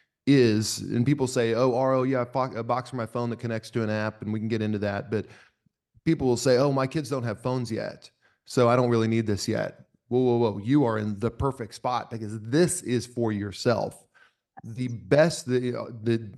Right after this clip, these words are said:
one thing that's absolutely shocked us since we launched R O is that sixty percent, seventy percent of our members are families. So we, we serve, we serve families, families who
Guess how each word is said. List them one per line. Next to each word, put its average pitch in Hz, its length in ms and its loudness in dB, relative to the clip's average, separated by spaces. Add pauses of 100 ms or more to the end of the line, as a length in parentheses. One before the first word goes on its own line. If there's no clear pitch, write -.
(120)
one 135 180 4
thing 135 160 2
that's 104 300 -6
absolutely 127 500 0
shocked 110 300 -2
us 110 100 -8
since 107 200 -10
we 113 80 -2
launched 104 320 -2
R 107 220 4
O 107 160 0
is 107 160 -4
that 104 140 -6
sixty 147 400 -4
percent, 113 460 -4
seventy 131 340 0
percent 113 520 -2 (420)
of 117 160 0
our 113 100 -2
members 110 680 -4 (760)
are 117 100 4
families. 117 920 2
So 117 100 0
we, 110 180 4
we 107 180 0
serve, 113 340 -2
we 113 80 -4
serve 120 240 -2
families, 107 420 -2
families 131 600 -4
who 113 440 -6